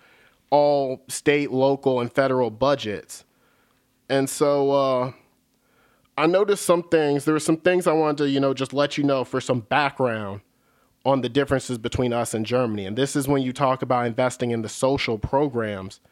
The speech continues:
and whatnot. Germany has, first and foremost, Germany has twenty-five percent more police officers per capita. Everything I'm about to say is adjusted per capita. So they have twenty-five percent more police officers,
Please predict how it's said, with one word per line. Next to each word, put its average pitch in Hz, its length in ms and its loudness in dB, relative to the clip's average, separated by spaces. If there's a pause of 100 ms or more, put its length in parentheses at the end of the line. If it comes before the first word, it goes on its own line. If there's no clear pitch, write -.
(440)
and 120 160 2
whatnot. 110 560 -2 (1200)
Germany 190 460 2
has, 147 340 0
first 202 320 0
and 185 80 0
foremost, 151 300 0
Germany 165 320 2
has 135 120 0
twenty-five 151 600 2
percent 127 260 -2
more 123 220 0
police 123 400 -4
officers 107 340 -6
per - 160 -10
capita. 101 400 -8
Everything 156 340 0
I'm 165 80 2
about 147 200 0
to 143 80 -10
say 135 180 0
is 120 100 -4
adjusted 117 480 -6
per 120 140 -6
capita. - 540 -10 (1040)
So - 160 -6
they 143 120 2
have 170 120 0
twenty-five 160 560 0
percent 139 320 -2
more 127 240 0
police 117 400 -6
officers, - 640 -16